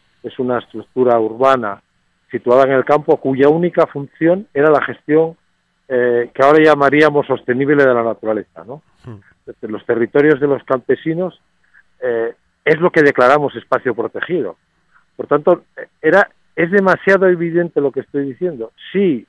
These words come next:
Speaker 1: las formas de producir de los campesinos generaban territorios de altísima calidad ambiental, pues deberíamos buscar alguna fórmula para que ese trabajo no parara, ¿no?
Speaker 2: Ujú.
Speaker 1: Eh, es demasiado evidente y a veces me sonroja tener que decir eso, ¿no?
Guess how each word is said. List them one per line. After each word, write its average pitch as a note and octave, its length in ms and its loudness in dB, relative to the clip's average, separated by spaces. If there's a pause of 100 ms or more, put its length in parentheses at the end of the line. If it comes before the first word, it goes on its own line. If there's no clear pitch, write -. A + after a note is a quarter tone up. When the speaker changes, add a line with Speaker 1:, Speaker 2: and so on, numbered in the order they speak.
(120)
Speaker 1:
las A#2+ 280 -4
formas F3 440 0
de E3+ 80 -2
producir D#3+ 460 -4
de D#3 80 -2
los C#3+ 140 -4
campesinos C#3 600 -10 (380)
generaban D3 480 2
territorios D#3 640 0 (400)
de C3 60 4
altísima D3+ 520 -2
calidad D3 300 4
ambiental, D3 580 0 (960)
pues - 220 -16
deberíamos B2 640 0
buscar D3+ 360 0
alguna A#2+ 340 0
fórmula A#2 380 -4
para G#2 200 -8
que G#2+ 120 -12
ese - 180 -12 (240)
trabajo A2 380 -4
no G#2 100 -8
parara, G#2 480 -2
¿no? C3+ 200 -12 (400)
Speaker 2:
Ujú. A#2 180 -20 (220)
Speaker 1:
Eh, C3+ 340 2
es - 100 -2
demasiado D#3+ 400 4
evidente D#3+ 520 -2
y B2 60 -2
a B2 60 0 (180)
veces D3 260 -6
me C3+ 140 -6
sonroja B2 540 -4
tener A#2 260 -4
que A#2+ 120 -8
decir A2+ 360 -4
eso, G2+ 220 -12
¿no? D3 140 -12